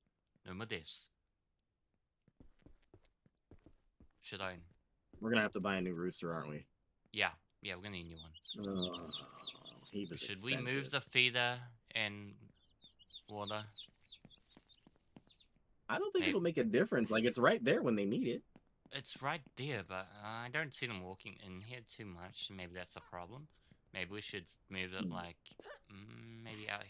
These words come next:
Speaker 2: You wanna
Speaker 1: here,
Speaker 2: put it,
Speaker 1: or
Speaker 2: like,
Speaker 1: maybe
Speaker 2: out, out
Speaker 1: in
Speaker 2: there?
Speaker 1: maybe out there. I went in with a lane. No. See, they
Speaker 2: Yeah,
Speaker 1: only
Speaker 2: well,
Speaker 1: walk
Speaker 2: we
Speaker 1: out
Speaker 2: can
Speaker 1: here
Speaker 2: try
Speaker 1: when
Speaker 2: to
Speaker 1: they
Speaker 2: do that.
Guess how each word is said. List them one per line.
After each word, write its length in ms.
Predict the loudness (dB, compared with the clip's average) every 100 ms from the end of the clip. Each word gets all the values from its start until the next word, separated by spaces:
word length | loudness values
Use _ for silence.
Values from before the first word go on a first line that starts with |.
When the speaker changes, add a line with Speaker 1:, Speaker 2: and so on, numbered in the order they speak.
| -12 -6
Speaker 2:
You 160 | 0 2
wanna 120 | 2
Speaker 1:
here, 100 | 0
Speaker 2:
put 80 | 0
it, 40 |
Speaker 1:
or 80 | -2
Speaker 2:
like, 80 | -4
Speaker 1:
maybe 140 | -2
Speaker 2:
out, 80 | 0
out 220 | 0 -2 -4
Speaker 1:
in 120 | 0
Speaker 2:
there? 260 | 2 2 0 -10 -20 -20 -20 -20 _ -6
Speaker 1:
maybe 180 | -2 0
out 120 | 0
there. 200 | 0 2
I 60 | 0
went 240 | -2 -4 -8 -12
in 180 | -8 -6
with 160 | -6
a 80 | -4
lane. 340 | -4 -6 -8 -12
No. 60 | -12 -14 -14 -20 _ -20 _ -20 -20 -20 -20 _ _ _ -20
See, 160 | -10 0
they 80 | 2
Speaker 2:
Yeah, 40 |
Speaker 1:
only 100 | 2 0
Speaker 2:
well, 80 |
Speaker 1:
walk 120 | 0 2
Speaker 2:
we 60 |
Speaker 1:
out 60 | 4
Speaker 2:
can 80 | 6
Speaker 1:
here 60 |
Speaker 2:
try 100 | 6
Speaker 1:
when 80 | 4
Speaker 2:
to 60 | 2
Speaker 1:
they 80 | 0
Speaker 2:
do 60 |
that. 160 | -2